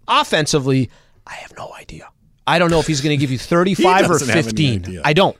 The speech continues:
Speaker 1: I don't
Speaker 2: Right.
Speaker 1: know if he's gonna, he averaged about twenty-two points in the postseason. That's not enough to go beat the Denver Nuggets or one of those other teams.
Speaker 2: No.
Speaker 1: What the type of player Kyrie is, it's,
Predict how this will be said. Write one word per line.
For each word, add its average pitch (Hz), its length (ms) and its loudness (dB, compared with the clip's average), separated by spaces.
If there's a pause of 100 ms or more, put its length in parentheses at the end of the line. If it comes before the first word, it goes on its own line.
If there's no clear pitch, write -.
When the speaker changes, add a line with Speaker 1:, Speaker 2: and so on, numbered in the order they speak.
Speaker 1:
I 143 60 2
don't 175 80 6
Speaker 2:
Right. 190 60 4
Speaker 1:
know 196 40 4
if 185 60 0
he's 165 120 0
gonna, 165 140 0 (280)
he 208 160 2
averaged 220 320 2
about 147 280 0
twenty-two 185 520 -2
points 151 360 0
in 131 80 -2
the 120 80 -4
postseason. 107 640 -4 (160)
That's 131 240 -4
not 185 140 0
enough 113 320 0
to 113 80 -10
go 107 140 -2
beat 113 220 -4
the 101 60 -12
Denver 113 360 -2
Nuggets 104 360 -2
or 113 60 0
one 113 180 0
of 110 60 0
those 107 180 0
other 107 160 -2
teams. 127 460 -4
Speaker 2:
No. 107 120 -8 (320)
Speaker 1:
What 180 220 -6
the 190 100 -4
type 302 360 0
of 196 100 0
player 196 340 4
Kyrie 175 760 2
is, 120 580 0 (380)
it's, 180 340 0